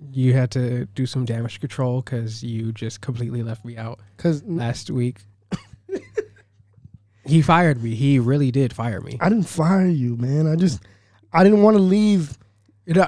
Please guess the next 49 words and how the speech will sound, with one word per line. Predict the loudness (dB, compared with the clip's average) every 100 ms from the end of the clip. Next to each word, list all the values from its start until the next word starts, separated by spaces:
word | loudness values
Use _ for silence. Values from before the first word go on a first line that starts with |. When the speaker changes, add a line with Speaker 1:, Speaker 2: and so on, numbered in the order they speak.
| 2
Speaker 1:
no, | 0
here's, | 4 4 4 2
here's | 0 2
what, | 0 0
here's | -2 -2
what | -2
happened. | -2 -4 -8 -14 -18 -6
Speaker 2:
What | -2 -2
happened? | -2 -6 -6
Speaker 1:
He, | 0 0 0
he | -2 4
Speaker 2:
Break | 4
it | 4
Speaker 1:
re-, | -2
Speaker 2:
down. | -8
Speaker 1:
he | -6 -2
retaliated | -2 -6 -4 0 2 4 2 0 -4 -8 -10 -20 _ _ _ _ _ -20 _ _ _ _ _
after | 0 0 0 -2 -2 -2 -6 -18 _ _
you | -8 -4
guys | -2 -2 -4 -6
heard | -4 -2 0 -2
him, | -4 -6 -6 -10 _ _ _ _ _ -14
the | -6
other, | -4 -4 -4
uh, | -4
the, | -4 -4
the | -4 -2
previous | 0 2 0 -2
episode, | -8 -8 -10 -10 -12 -16 -6
call | -4 -2
me | -4 -6
a |
nigga. | -8 -10 -14 -16 -20
Speaker 2:
I | 0 6
did | 8
not | 8 8 4
call | 4 4
you | 2
that. | -4
Speaker 1:
Uh, | -6
the, | -2 -2
the, | 0 -4 -4
the | -10
audience | -12 -10 -10 -10
said | -8 -8 -8
you | -4
Speaker 2:
I | -2
Speaker 1:
did. | 4
Speaker 2:
didn't | 6 6